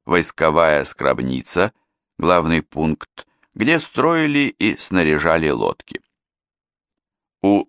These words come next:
всех казаков, вне зависимости от места их проживания, существовали примерно идентичные традиции морских походов. Все припасы на судне казаки хранили в большой,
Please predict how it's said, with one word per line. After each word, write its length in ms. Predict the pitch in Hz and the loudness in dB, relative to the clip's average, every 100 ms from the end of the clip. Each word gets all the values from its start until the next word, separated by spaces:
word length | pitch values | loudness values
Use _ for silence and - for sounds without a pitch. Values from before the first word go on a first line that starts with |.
| _ | _
всех 380 | - - 104 - | -10 -2 -2 0
казаков, 680 | 92 87 87 - 147 - _ _ _ _ _ - | -4 -2 -2 0 -2 -4 _ _ _ _ _ -2
вне 200 | 165 92 | 0 0
зависимости 640 | 76 73 67 65 65 - | 0 -2 -4 -6 -8 -6
от 160 | 50 - | -6 -6
места 320 | 50 - 50 | -8 -8 -10
их 140 | 50 | -12
проживания, 720 | - 55 67 80 117 123 120 - _ _ _ _ _ | -10 -8 -4 0 0 0 -2 -4 _ _ _ _ _
существовали 800 | 110 - 104 - - 104 156 151 | -4 -2 -4 0 0 2 2 0
примерно 600 | 143 98 113 135 127 120 | 0 0 0 0 0 -2
идентичные 840 | - 101 95 92 127 127 - 90 78 | -2 -2 -2 -2 -4 -4 -4 -2 -2
традиции 600 | 69 69 95 101 95 92 | -2 -4 -4 -6 -2 0
морских 460 | 80 71 - 71 | 0 -2 -4 -8
походов. 580 | - 58 - 50 - - _ _ _ _ _ _ _ | -6 -8 -4 -6 -6 -14 _ _ _ _ _ _ _
Все 240 | - 98 92 | -4 -2 0
припасы 640 | 87 85 - 71 - 92 | 0 0 2 0 0 0
на 140 | 98 | 0
судне 500 | 98 - 95 92 87 - _ _ - _ - | 0 -4 -6 -4 -8 -10 _ _ -20 _ 0
казаки 420 | 110 117 - 180 | 2 2 -2 -4
хранили 600 | - 107 107 120 110 104 | -2 0 2 2 2 0
в 120 | 78 | 0
большой, 640 | 73 80 - 78 98 135 | 0 0 -2 0 -2 -2